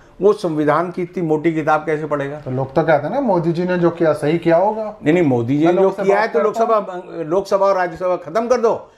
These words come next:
Speaker 1: और कहो, "जी, मोदी जी जो करेंगे वो ठीक है।"
Speaker 2: हम्म।
Speaker 1: फिर तो यही तो बात,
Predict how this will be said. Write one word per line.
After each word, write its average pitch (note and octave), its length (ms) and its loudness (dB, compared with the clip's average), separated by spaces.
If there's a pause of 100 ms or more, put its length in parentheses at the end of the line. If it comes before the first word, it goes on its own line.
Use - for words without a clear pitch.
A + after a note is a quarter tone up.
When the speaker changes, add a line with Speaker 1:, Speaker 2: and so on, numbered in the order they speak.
(140)
Speaker 1:
और E3+ 80 4
कहो, G3 200 0
"जी, G#3+ 100 -8
मोदी G3+ 320 -4
जी F#3+ 120 -10
जो E3+ 120 -2
करेंगे C#3+ 280 -4
वो C#3 100 -6
ठीक G#3 240 -4
है।" F4+ 80 -6 (120)
Speaker 2:
हम्म। C#3 100 -12 (320)
Speaker 1:
फिर F3 140 6
तो A3+ 360 4
यही D#3+ 320 2
तो B3 120 4
बात, A#3 260 0